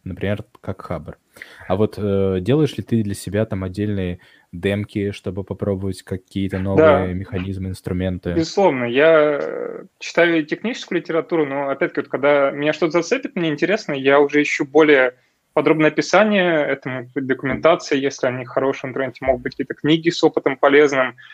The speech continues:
Speaker 2: И, э, книги — это всегда теоретический опыт, а те-, одной теории мало, нужна практика, поэтому, э, к прочтению книг я подхожу тоже в каком-то смысле монументально, потому что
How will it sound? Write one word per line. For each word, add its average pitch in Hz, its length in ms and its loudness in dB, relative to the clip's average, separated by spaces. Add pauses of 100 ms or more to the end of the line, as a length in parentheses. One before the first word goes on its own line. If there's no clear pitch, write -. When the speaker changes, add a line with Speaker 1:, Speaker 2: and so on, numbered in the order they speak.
(240)
Speaker 2:
И, 143 260 6
э, 143 500 6 (240)
книги — 208 320 2
это - 140 -2
всегда 156 260 2
теоретический 151 600 0
опыт, 180 300 2 (360)
а 131 160 2
те-, - 160 -20 (220)
одной 160 240 2
теории 151 280 2
мало, 135 320 0
нужна 135 280 -10
практика, 143 560 -4
поэтому, 120 640 -8 (440)
э, 123 160 -4 (180)
к 135 320 0
прочтению 143 460 0
книг 160 220 -2
я 147 60 0
подхожу 147 420 0
тоже 127 460 -2 (160)
в - 20 -20
каком-то 135 220 -8
смысле 147 360 -4
монументально, 143 560 4
потому 131 320 0
что 123 360 0